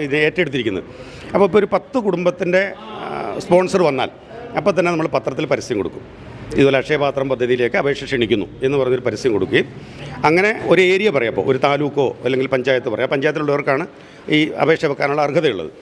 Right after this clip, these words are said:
അതനുസരിച്ച് അപേക്ഷ സ്വീകരിക്കുകയും ആ അപേക്ഷ സോർട്ട് ഔട്ട് ചെയ്ത് അതിനകത്ത് യാതൊരു വിധമായ ജാതി, മത, ആ, പരിഗണനയോ ശുപാർശയോ ഒന്നും സ്വീകരിക്കില്ല. നൂറ് ശതമാനവും സുതാര്യമായിട്ട്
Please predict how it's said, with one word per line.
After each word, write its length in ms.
അതനുസരിച്ച് 480
അപേക്ഷ 280
സ്വീകരിക്കുകയും 480
ആ 20
അപേക്ഷ 240
സോർട്ട് 260
ഔട്ട് 180
ചെയ്ത് 180
അതിനകത്ത് 320
യാതൊരു 340
വിധമായ 340
ജാതി, 280
മത, 140
ആ, 40
പരിഗണനയോ 440
ശുപാർശയോ 440
ഒന്നും 180
സ്വീകരിക്കില്ല. 500
നൂറ് 220
ശതമാനവും 480
സുതാര്യമായിട്ട് 540